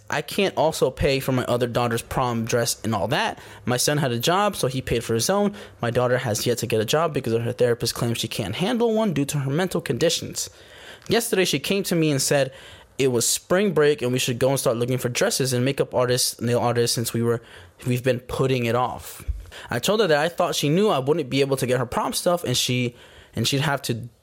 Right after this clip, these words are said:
do with that herself by getting a job. She asked me how I expect her to get a job,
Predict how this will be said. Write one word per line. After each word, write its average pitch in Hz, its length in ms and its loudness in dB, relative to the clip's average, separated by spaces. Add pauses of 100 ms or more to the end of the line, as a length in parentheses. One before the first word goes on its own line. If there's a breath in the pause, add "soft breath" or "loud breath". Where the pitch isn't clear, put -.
(120)
do 131 180 2
with 139 100 4
that 127 220 0
herself - 520 0
by 113 140 0
getting 123 300 2
a 123 40 -2
job. 127 300 -2 (220 loud breath)
She - 140 -2
asked 208 180 -2
me 165 80 2
how 160 220 0
I - 20 2
expect 165 320 -2
her 156 100 4
to 139 60 -4
get 139 120 0
a 131 60 2
job, - 400 0